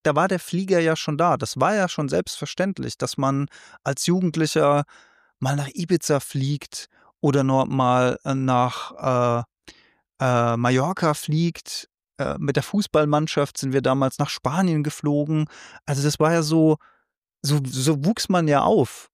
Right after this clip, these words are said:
Und das, das machte es so selbstverständlich, dass man jetzt in einer Zeit lebt, in der man in den Flieger steigt und, und irgendwo hinfliegt. Und wenn ich da mal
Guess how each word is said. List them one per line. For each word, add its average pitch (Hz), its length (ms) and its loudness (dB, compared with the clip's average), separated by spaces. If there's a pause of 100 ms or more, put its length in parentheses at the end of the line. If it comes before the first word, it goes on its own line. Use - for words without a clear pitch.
Und 139 200 0
das, 156 180 0 (280)
das 151 160 -2
machte 175 280 0
es 151 120 0
so 143 120 2
selbstverständlich, 165 1120 -2
dass - 180 -4
man 139 220 -2 (200)
jetzt - 340 -2
in - 60 -2
einer 160 120 -2
Zeit - 280 -2
lebt, 196 260 -2
in 185 80 -2
der 139 100 0
man 123 180 0
in - 280 -4
den 131 40 -2
Flieger 127 440 0
steigt - 460 -2
und, 190 200 -6
und - 260 -4
irgendwo 175 320 0
hinfliegt. 208 460 -2 (600)
Und 151 140 0
wenn 185 140 2
ich 190 100 -4
da 160 400 4 (240)
mal 143 460 4